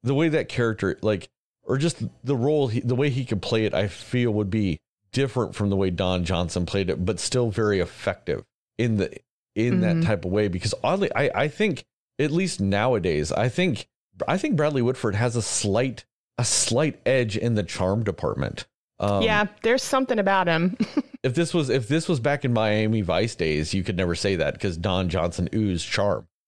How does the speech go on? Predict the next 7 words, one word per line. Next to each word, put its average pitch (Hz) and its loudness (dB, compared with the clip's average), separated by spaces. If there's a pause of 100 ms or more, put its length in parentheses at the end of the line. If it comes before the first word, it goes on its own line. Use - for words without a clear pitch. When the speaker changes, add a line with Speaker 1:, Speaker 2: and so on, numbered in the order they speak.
(100)
Speaker 1:
And 131 0
it's 135 -2
Speaker 2:
Mm-hmm. - 2
Speaker 1:
nothing 175 0
against 117 -4 (300)
Don 98 0
Johnson, 87 -4